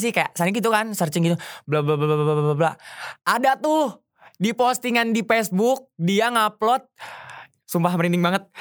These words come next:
Dia ngupload, dia ngupload ini, ngupload kejadian,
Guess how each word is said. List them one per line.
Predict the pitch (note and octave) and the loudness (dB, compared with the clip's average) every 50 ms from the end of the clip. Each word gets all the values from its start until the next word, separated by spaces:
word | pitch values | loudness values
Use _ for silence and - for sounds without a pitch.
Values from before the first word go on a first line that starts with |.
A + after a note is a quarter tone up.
| - - - - _ _ | -18 -18 -18 -20 _ _
Dia | E3 F#3+ G#3+ | -2 -2 0
ngupload, | A#3 A#3 A#3 A3+ A3+ - G#3 G#3+ A3+ B3 B3 - _ _ _ _ _ - _ _ _ _ _ _ _ - | 2 2 0 0 0 -2 0 0 0 0 -2 -4 _ _ _ _ _ -20 _ _ _ _ _ _ _ -4
dia | E3+ F#3+ G#3 | -2 0 0
ngupload | G#3 G#3 G3+ G3+ G#3 G3+ G3+ F#3+ | 2 0 0 0 0 -2 0 0
ini, | F#3+ G#3 G#3 F3+ C3+ - _ _ _ - - _ _ _ _ _ _ _ _ _ _ _ _ - - E3+ | 0 0 0 0 -2 -6 _ _ _ -20 -20 _ _ _ _ _ _ _ _ _ _ _ _ -8 -4 -4
ngupload | F3 F3 G3 G3 F#3 F#3 F3+ - | -2 0 0 0 0 0 -2 -2
kejadian, | F#3 F#3 G3 G#3+ G#3 | 0 2 0 0 0